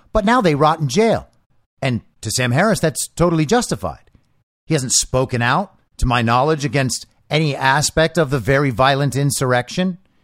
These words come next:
He still uses it as foundational in his belief that Donald Trump is an existential threat based on his violating of norms. So illegal imprisonment without trial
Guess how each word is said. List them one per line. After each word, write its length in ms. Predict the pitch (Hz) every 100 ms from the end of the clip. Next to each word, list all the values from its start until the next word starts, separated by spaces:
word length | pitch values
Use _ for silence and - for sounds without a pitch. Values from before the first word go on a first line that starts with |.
| _ -
He 140 | 165
still 280 | - 165 147
uses 480 | 120 156 156 151 151
it 200 | 196 - - -
as 200 | 143 -
foundational 1040 | - 147 143 113 139 147 - 190 196 190 - _
in 160 | - 160
his 240 | 151 151
belief 680 | 104 151 139 143 160 185 - - _ _ _ _ _
that 200 | 165 131
Donald 360 | 151 160 156 120
Trump 300 | 151 175 180
is 140 | 135
an 100 | 143
existential 760 | 131 - 151 131 143 143 147 123
threat 500 | - 123 143 - _ _
based 300 | - 151 -
on 80 | 170
his 160 | 156 131
violating 720 | 92 170 170 170 160 165 170
of 180 | 151 135
norms. 920 | 147 147 156 151 156 175 190 - - _ _ _ _ _ _ _ _ _
So 420 | - 190 190 175 _ 185
illegal 640 | 185 170 247 226 294 226
imprisonment 880 | 160 - 220 262 170 131 120 117 -
without 440 | 117 151 196 220 -
trial 580 | 220 233 143 113 117